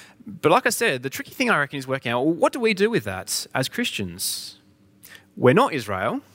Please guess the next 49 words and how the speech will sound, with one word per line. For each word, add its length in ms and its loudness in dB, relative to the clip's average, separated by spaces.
uh, 120 2
but 280 2
there 120 -2
are 60 -2
some 160 -4
very 180 0
crucial 300 0
things 300 -2
in 40 -6
this 100 0
chapter 260 -2
for 120 -2
us 120 0
to 80 -6
grasp 420 0
and 100 -8
come 140 -8
to 60 -4
terms 400 -2
with. 340 -12
First 260 4
of 80 0
all, 120 4
and 80 0
this 80 -2
is 40 -2
always 280 0
true, 300 -4
God 440 2
is 80 2
always 220 2
God. 340 -6
Uh, 220 -2
he's 180 2
the 80 -2
same 300 2
God 320 4
of 160 2
Isaiah 300 0
fifty-eight 380 -4
as 100 -4
he 120 -8
is 100 -4
today. 560 -6
He 80 2
has 60 0
the 60 -4
same 280 0
character, 640 -4